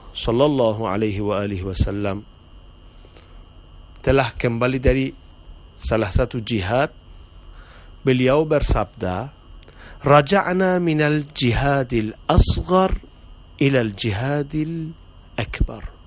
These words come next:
Kami telah kembali dari jihad yang kecil menuju jihad yang besar.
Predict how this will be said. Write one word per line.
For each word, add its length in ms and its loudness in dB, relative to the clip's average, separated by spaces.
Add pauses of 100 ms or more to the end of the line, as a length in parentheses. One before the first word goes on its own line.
(400)
Kami 480 -2 (400)
telah 320 0
kembali 560 -2 (1300)
dari 400 0 (240)
jihad 880 -2
yang 240 0
kecil 560 -2 (2750)
menuju 720 4
jihad 560 2
yang 160 4
besar. 640 -2